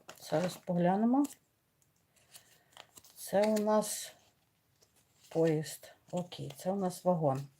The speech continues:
Вагон зі закладками. Наклеюється, ось ця наклейка наклеюється сюди, на вагон. І ось ці закладки тут, е, виймаються.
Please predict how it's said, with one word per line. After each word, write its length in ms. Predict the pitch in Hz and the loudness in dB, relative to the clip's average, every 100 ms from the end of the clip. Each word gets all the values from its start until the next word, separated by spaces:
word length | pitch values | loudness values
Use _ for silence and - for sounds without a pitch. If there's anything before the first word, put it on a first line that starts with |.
| - - - - - - _ | -20 -20 -20 -20 -20 -20 _
Вагон 500 | 175 165 156 202 226 | 2 4 4 4 4
зі 160 | 226 190 | 4 2
закладками. 840 | 185 185 170 160 156 - 147 151 147 - _ _ _ _ _ _ _ _ _ _ _ _ - - - - - - 175 | 0 2 4 4 2 0 0 0 -4 -16 _ _ _ _ _ _ _ _ _ _ _ _ -20 -20 -20 -20 -20 -10 0
Наклеюється, 920 | 180 180 190 190 196 190 - 185 170 190 | 2 6 8 8 4 0 4 6 6 0
ось 200 | 165 - | -6 -2
ця 120 | 190 | 0
наклейка 580 | 190 180 190 185 185 175 | 0 0 2 2 2 2
наклеюється 1160 | 175 175 175 175 180 175 170 - - 170 165 - - _ _ _ | 2 0 2 2 2 2 -2 -2 0 2 2 -2 -14 _ _ _
сюди, 640 | - - 160 165 220 302 285 - - - | -18 -4 -2 0 2 0 -2 -10 -14 -4
на 140 | 170 | -2
вагон. 560 | 165 170 175 220 277 330 - _ _ _ - - - - - _ _ | 2 0 2 4 4 2 -6 _ _ _ -20 -20 -20 -20 -20 _ _
І 440 | 196 196 202 196 196 196 170 - - | -2 0 2 4 6 6 4 0 -6
ось 220 | 175 - | -6 -6
ці 160 | - 208 | -6 -2
закладки 680 | 196 - 196 196 - - | 0 0 2 2 0 -8
тут, 380 | 180 202 185 - | -2 0 0 0
е, 420 | 170 185 185 180 175 175 | 4 6 6 6 4 4
виймаються. 840 | 180 175 175 180 175 - 175 170 | 4 6 6 4 0 4 4 4